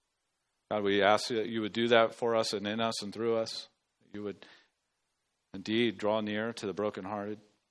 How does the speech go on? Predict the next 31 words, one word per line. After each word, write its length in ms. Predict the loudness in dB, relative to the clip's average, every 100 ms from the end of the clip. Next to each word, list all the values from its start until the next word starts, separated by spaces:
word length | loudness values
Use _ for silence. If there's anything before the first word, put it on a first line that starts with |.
| _ _ _ _ _ -14 -6
that 120 | -6
you 140 | -4
would 100 | -4
bind 280 | 0 0 2
up 160 | 0 0
our 100 | -4
wounds. 580 | -4 -10 -12 -12 -16 -10
There 200 | -6 -4
are 60 | -4
some 260 | -6 -8
in 120 | -8 -8
this 200 | -10 -10
room 260 | -10 -8
or 100 | -10
with 200 | -8 -6
us 180 | -6 -6
online 500 | -6 -2 -2 -2 -6
or 300 | -12 -18 -10
in 80 | -8
our 80 | -6
church 260 | -8 -10
family 460 | -10 -10 -8 -10 -12 -20 _ _ _ _ _ _ _ _ -10
that 120 | -8
have 220 | -8 -10
long 440 | -4 -2 -2 -6 -14
suffered, 500 | -14 -8 -8 -8 -12 -14 _ _ _ _ _ _ _ _ -4
many 360 | 0 2 0 -4 -6
in 140 | -6 -2
silence, 500 | 0 0 0 -4 -6 -8 -2
others 380 | 2 2 -2
just 420 | -6 -4 -4 -6